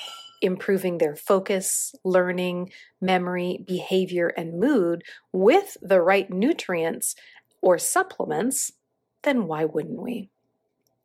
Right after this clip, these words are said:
Thanks for listening. Stay well. If you've got any comments, I would love to hear them. How do you get essential nutrients into your child? I'm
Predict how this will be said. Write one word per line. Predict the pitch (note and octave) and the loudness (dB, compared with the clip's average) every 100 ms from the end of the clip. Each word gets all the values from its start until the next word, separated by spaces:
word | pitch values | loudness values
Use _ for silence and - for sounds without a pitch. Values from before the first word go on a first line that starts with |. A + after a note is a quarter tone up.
| - - _ _ - | -16 -16 _ _ -2
Thanks | D#3+ D#3+ - | 0 0 -4
for | - F3 | 0 4
listening. | F3 F#3+ - A#3+ C#4 D#4+ - _ _ _ - | 4 2 -2 -2 -2 -6 -10 _ _ _ -12
Stay | - - D3 D#3+ | -10 -8 -4 -4
well. | D#3 D3 - - - _ | -4 -8 -12 -14 -20 _
If | - | -4
you've | F3 | 0
got | - D#3+ - - | 2 2 0 -2
any | F#3+ F#3 F#3+ F#3 F#3 - - - | 0 2 2 2 0 -2 -10 -12
comments, | - F#3 G3+ C4 D#4+ - | 0 2 2 0 -2 -2
I | E3+ | -4
would | D3+ D3+ D3+ | -2 -4 -2
love | D#3 D#3 D#3+ F3+ - | 2 4 4 2 0
to | G3+ | -4
hear | F#3+ E3+ D#3+ | 0 2 4
them. | D#3 D#3 - - | 2 -4 -14 2
How | B3+ D#4+ | 4 6
do | |
you | E4+ F#3+ E3+ F3 A3 F#3+ - - | 4 2 -4 -2 0 0 -4 -4
get | - D#3 | -2 0
essential | F3 - F3+ E3 - | -2 0 0 0 -4
nutrients | F3 F3 - D#3 D#3 - - _ _ _ _ _ _ - _ | -2 -4 -2 0 0 -2 -12 _ _ _ _ _ _ -20 _
into | G3+ F3+ F#3 | -2 -2 -6
your | E3 D#3 D#3 D#3 | -2 0 2 0
child? | - D3+ D3+ D#3 | -4 -2 -2 0
I'm | D#3+ | -2